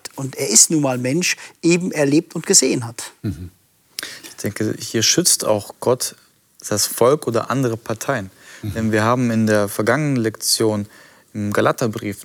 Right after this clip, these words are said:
Speaker 3: als wir studiert haben, haben wir die, das Thema der Freiheit auch gehabt. Da kam die Frage auf, wo endet meine Freiheit?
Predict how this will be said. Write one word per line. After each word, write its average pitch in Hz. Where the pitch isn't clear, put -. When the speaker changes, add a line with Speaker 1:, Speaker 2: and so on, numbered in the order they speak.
Speaker 3:
als 107
wir 107
studiert 120
haben, 101
haben 123
wir 123
die, 120
das -
Thema 131
der 113
Freiheit 117
auch 120
gehabt. -
Da 107
kam 131
die 123
Frage 131
auf, 117
wo 156
endet 135
meine 113
Freiheit? 113